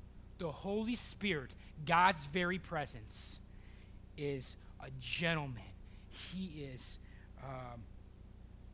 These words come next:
you know, we, we think of male attributes, m-, male, female attributes. The Holy Spirit is so gentle and so loving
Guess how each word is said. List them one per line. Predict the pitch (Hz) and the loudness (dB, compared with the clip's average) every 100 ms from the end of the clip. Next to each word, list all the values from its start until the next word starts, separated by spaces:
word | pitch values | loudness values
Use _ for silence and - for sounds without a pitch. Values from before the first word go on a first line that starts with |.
| - - - - - - - - | -14 -14 -14 -12 -14 -14 -14 -10
you | |
know, | 147 131 139 151 | -6 -6 -4 -4
we, | 156 - - | -4 -4 -6
we | 156 | -6
think | - 156 151 | -4 -4 -4
of | 135 | 0
male | 156 151 139 | 4 4 4
attributes, | 135 131 131 - | 0 0 -4 -4
m-, | 160 160 156 | -4 -6 -2
male, | 165 170 170 165 156 | 2 4 6 4 2
female | - 170 156 147 143 | 0 0 2 0 -2
attributes. | 139 127 127 127 - - - - - - - | -4 -6 -8 -8 -10 -14 -14 -14 -14 -12 -8
The | 151 | -2
Holy | 220 233 | 0 0
Spirit | - 202 185 151 | 0 0 -2 0
is | 135 | -4
so | - - - - 185 190 196 214 208 - - 147 | -2 0 0 4 6 6 6 2 -2 -8 -12 -10
gentle | 139 151 156 143 131 113 107 - - - | -6 0 2 0 -4 -8 -10 -12 -14 -10
and | 120 | -6
so | - - - 160 170 | -4 -2 0 2 2
loving | 196 175 147 127 113 110 110 | 0 0 0 -2 -4 -6 -8